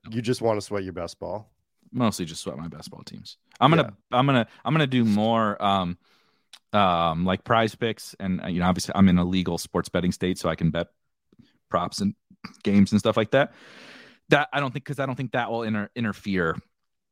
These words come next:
Speaker 1: with, like, my sweat. Th-, but this is, like, this isn't just, like, uh, you know, any Joe Schmo, like, sweating their best ball team. You know, this, I've, I've made this my career <laughs> basically. So it's like, this is the,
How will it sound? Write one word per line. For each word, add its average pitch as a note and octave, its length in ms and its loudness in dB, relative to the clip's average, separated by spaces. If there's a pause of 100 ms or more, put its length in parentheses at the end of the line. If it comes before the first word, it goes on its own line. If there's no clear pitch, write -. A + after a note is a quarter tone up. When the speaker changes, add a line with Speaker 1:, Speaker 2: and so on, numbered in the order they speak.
(500)
Speaker 1:
with, A2 160 2
like, G2 140 2
my G2 140 2
sweat. F2+ 320 -2 (140)
Th-, C3+ 180 2
but D#3 160 -2
this G3+ 180 4
is, D3 180 0
like, F#2+ 360 -4 (960)
this D3+ 160 -6
isn't D#3 400 2
just, B2 380 -2
like, G#2+ 320 0
uh, F#2+ 520 2 (100)
you A2+ 100 0
know, F#2+ 140 6
any A2 280 6
Joe G#2 240 2
Schmo, A2+ 640 2 (640)
like, A#2+ 380 2 (240)
sweating C#3+ 340 4
their C#3 120 4
best C#3+ 220 0
ball C#3+ 120 0
team. E3+ 200 0
You D3+ 60 -2
know, C3 60 2
this, D3+ 300 -2
I've, B2 180 -4 (100)
I've A2+ 220 0
made C#3 200 2
this A#2 160 -2
my G#2+ 120 0
career G#2 420 -2
<laughs> - 0 -
basically. - 720 0 (240)
So D3 280 2
it's C3 160 -6
like, B2 200 -6
this D3+ 300 -6
is B2+ 300 2
the, A2 200 -4